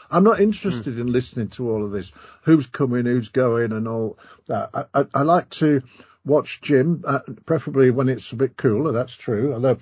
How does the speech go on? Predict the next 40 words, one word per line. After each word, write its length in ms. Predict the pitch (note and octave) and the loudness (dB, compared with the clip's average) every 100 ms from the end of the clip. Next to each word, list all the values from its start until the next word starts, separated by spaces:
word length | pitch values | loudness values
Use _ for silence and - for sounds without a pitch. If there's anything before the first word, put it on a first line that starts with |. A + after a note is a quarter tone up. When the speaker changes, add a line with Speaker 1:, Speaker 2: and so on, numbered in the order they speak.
| - - | -8 -6
Speaker 1:
Jim's 280 | - E3 C#3 | 2 2 2
presumably 500 | - G#2+ - D3 C3 | -2 -2 2 2 4
not 160 | C3 C3 | 4 2
gonna 160 | B2 | -2
bother 280 | A2 C3+ A#2+ | 0 0 2
watching 340 | A#2+ B2+ - A#2+ | 0 -2 -4 -4
the 80 | |
World 300 | A#2+ B2 A#2+ | 0 0 0
Cup 240 | - C3 B2+ | -2 -2 -4
'cause 180 | G2+ A#2+ | -10 -6
I 60 | |
think 100 | B2+ A#2 | -6 -6
it's 80 | |
forty 340 | - C#3 B2+ B2 | -2 -2 0 -2
degrees 560 | A2 A2+ C#3 D#3+ F2+ | -2 2 4 4 2
over 240 | A2 G2+ G2+ | -2 -2 -4
there 240 | A2 G#2+ | -2 -2
in 140 | G#2+ G2 | -2 -4
Qatar. 520 | A2 - B2+ F2+ F#2+ - - - - | -8 -6 -6 -6 -8 -14 -20 -20 0
So 160 | F3 | 4
anyway, 200 | G3+ C#3 | 8 8
that, 300 | F3+ D3+ C#3+ | 6 4 0
we'll 120 | D#3 | 2
let, 220 | F3 F#3+ - | 4 4 0
that 200 | F3 C#3+ | -4 -2
gives 260 | D#3 A2+ | -4 -4
Jim 380 | - D#3+ D3+ C#3 | -4 0 0 -2
about 300 | B2+ C#3+ C3+ | 0 0 0
a 20 | |
month 380 | C3 C#3 C#3+ - | -2 -2 -4 -2
off 340 | B2 G2+ - _ - - - | -4 -4 -12 _ -20 -20 -8
having 200 | C3+ C3+ | -4 -4
to 80 | A#2+ | -4
bother 300 | A#2+ C3 A#2+ | -2 0 -2
about 360 | B2 B2+ B2+ - | -4 -8 -10 -6
football 480 | C3+ A2+ C3 B2 - | -8 -4 -4 -4 -6
at 220 | C#3+ - | -6 0
all. 380 | G3 A3+ F#2+ D#2 - - - | 4 4 2 -4 -20 -20 -2
But 180 | D#3+ - | 0 6
yeah, 240 | G#3+ D#3 | 6 4